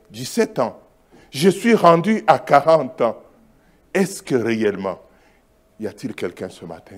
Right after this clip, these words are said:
qui vit ce combat ? Il est réel, il ne faut pas le nier. Que le temps passe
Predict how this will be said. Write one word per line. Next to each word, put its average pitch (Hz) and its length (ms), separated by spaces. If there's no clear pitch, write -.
qui 87 180
vit 104 220
ce - 160
combat ? 73 360
Il 123 160
est 123 100
réel, 87 360
il 127 60
ne 104 60
faut 120 140
pas 95 160
le 85 100
nier. 80 280
Que - 80
le 120 160
temps 147 240
passe 151 460